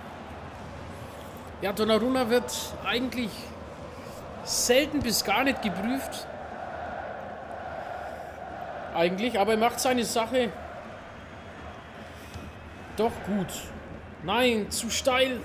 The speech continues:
Na, verdammt. Warte mal, heute ist theoretisch...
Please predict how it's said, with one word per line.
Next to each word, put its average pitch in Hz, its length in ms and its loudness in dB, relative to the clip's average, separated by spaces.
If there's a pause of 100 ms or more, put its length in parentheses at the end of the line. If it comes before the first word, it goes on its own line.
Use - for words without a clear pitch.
Na, 220 300 2
verdammt. - 840 -4 (3500)
Warte 202 160 2
mal, 240 320 6
heute 240 380 6
ist - 680 2
theoretisch... 226 1300 2